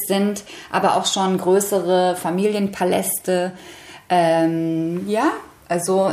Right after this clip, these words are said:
das ist eine sehr gemischte Nachbarschaft. Juden und Araber leben hier zusammen, auch ein paar Christen und, ähm, viele Muslime und ja, ärmere Familien, aber der Stadtteil wird langsam gentrifiziert.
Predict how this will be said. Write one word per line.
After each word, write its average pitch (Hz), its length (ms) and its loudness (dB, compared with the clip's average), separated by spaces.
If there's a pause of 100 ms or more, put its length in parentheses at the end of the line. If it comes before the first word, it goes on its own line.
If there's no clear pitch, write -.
(120)
das 226 140 0
ist 233 120 -2
eine 240 140 2
sehr 220 280 4
gemischte 214 460 -4
Nachbarschaft. 151 680 -4
Juden 220 320 0
und 202 240 -2
Araber 175 400 2
leben 170 280 0
hier 170 180 -2
zusammen, 170 580 0
auch - 320 -6
ein - 240 -10
paar 165 160 -12
Christen 240 720 -2 (560)
und, 190 600 2
ähm, 175 580 0
viele 185 240 -4
Muslime 202 1040 -2 (160)
und 185 420 -8
ja, 285 200 0 (880)
ärmere 240 360 0
Familien, 226 760 -2
aber 185 220 0
der 185 240 -4
Stadtteil 185 300 -2
wird 175 120 -2
langsam 170 480 2
gentrifiziert. - 800 -6